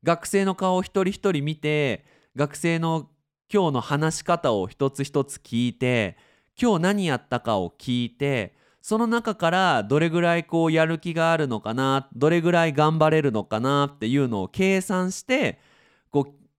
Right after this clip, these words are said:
自分のやるクラスの中でアレンジって言って、こ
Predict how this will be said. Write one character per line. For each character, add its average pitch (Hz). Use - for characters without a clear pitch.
自 135
分 156
の 180
や 147
る 135
ク 147
ラ 123
ス 98
の 107
中 123
で 196
ア 127
レ 180
ン 180
ジ 90
っ -
て -
言 87
っ -
て、 139
こ 110